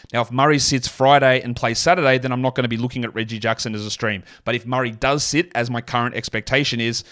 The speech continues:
then Reggie's a guy. Uh, Malik Beasley, he's been on an absolute tear, but most importantly, he's playing a lot of minutes, and that's gonna sustain because Pat Connaughton's not gonna be available.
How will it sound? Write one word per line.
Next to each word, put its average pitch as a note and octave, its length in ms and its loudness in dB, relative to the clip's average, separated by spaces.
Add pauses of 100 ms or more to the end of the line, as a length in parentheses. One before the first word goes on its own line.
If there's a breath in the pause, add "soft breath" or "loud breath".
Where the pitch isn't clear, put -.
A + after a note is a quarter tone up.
(180 loud breath)
then A#2 180 -2
Reggie's A2 300 -2
a G#2+ 60 -8
guy. A#2+ 340 2 (240 loud breath)
Uh, B2 160 2
Malik D3+ 320 0
Beasley, D#3+ 400 2
he's C3+ 180 -4
been C3+ 400 2
on D3 140 0
an C3+ 100 -2 (140)
absolute C#3+ 460 0
tear, C3 480 2
but E3 100 -4
most E3+ 260 2
importantly, C#3 460 -2
he's B2+ 100 -6
playing B2 340 -2
a B2 60 0
lot A#2 140 0
of G#2+ 100 -6
minutes, G#2 300 -6 (240 loud breath)
and B2+ 160 -4
that's C3+ 200 2
gonna B2+ 300 2
sustain A2 420 -2
because G#2+ 200 -8
Pat - 240 -2
Connaughton's G#2+ 400 -8
not G#2 120 -8
gonna G#2 140 -6
be G2+ 120 -6
available. B2 500 0